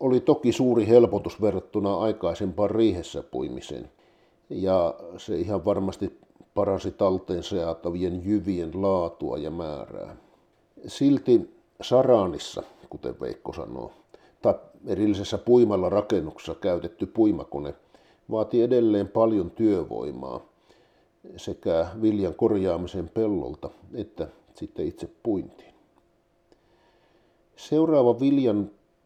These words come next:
puimisen muutos ei tavallaan ollut teknisesti suuri, mutta vaikutukseltaan se oli viljan korjaamisessa perin iso. Traktoreita,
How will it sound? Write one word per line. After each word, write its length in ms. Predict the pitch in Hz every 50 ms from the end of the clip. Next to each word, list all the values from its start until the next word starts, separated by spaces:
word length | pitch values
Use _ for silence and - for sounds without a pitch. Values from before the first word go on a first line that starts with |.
| _ _ -
puimisen 520 | - 127 127 120 113 107 101 - 110 107
muutos 580 | 104 110 113 127 135 131 117 - 92 87 - - -
ei 200 | 110 104 104 101
tavallaan 680 | 101 - - 131 123 127 120 101 95 95 92 95 101 -
ollut 380 | 117 107 101 98 95 - -
teknisesti 760 | - 127 127 - - 107 92 76 87 73 - - - - 87
suuri, 720 | - - - - 127 127 127 113 90 - 80 - - - _ -
mutta 380 | 107 101 95 - - 104 98
vaikutukseltaan 880 | 110 131 165 147 - 101 - 85 78 - - - 71 67 - - 82 73
se 160 | - - 90 73
oli 320 | 78 82 78 78 76 - _ _ _ _ _ _ _ _ _ _ _ _ _ 92 92
viljan 540 | 110 110 104 101 101 95 87 82 85 - - - _ _ _ _ _ _ _ _ 170 - _ - _ _ _ _ -
korjaamisessa 960 | - 110 101 98 92 85 90 85 82 82 85 80 - 78 - - - - 76 - _ _ _ _ _ _ _ _ _ -
perin 500 | 113 110 95 95 82 73 69 65 - _ -
iso. 380 | 104 92 - - - - - - - _ _ _ _ _ _ _ _ _ _ _ _ _ _ _ _ _ _ _ _ _ _ _ _ _ _ _ _ _ _ _ _ _ _ _ _ _ _ _ _ _ _ _ _ - - -
Traktoreita, 840 | - 127 285 - - - - - 104 92 98 92 87 87 - 73